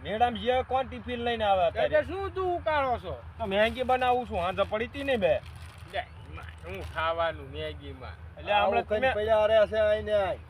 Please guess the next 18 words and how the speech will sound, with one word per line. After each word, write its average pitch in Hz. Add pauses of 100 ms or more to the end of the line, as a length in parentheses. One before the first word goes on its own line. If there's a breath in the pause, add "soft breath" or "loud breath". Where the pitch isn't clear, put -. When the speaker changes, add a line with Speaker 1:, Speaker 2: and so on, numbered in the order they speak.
Speaker 2:
હે? 170 (160)
Speaker 3:
હા. 302 (1500)
Speaker 2:
તો 165
બધી 196
ડાંગર 247
કાઢ 254
નાખી? 262 (680)
Speaker 3:
બધી 175
કાઢ 160
નાખી. 156
આ 156
જો 170
ને 160 (220)
ઓલી, 147 (440)
ઓલી 165
રહી 196
ને 185
ભાગવી 147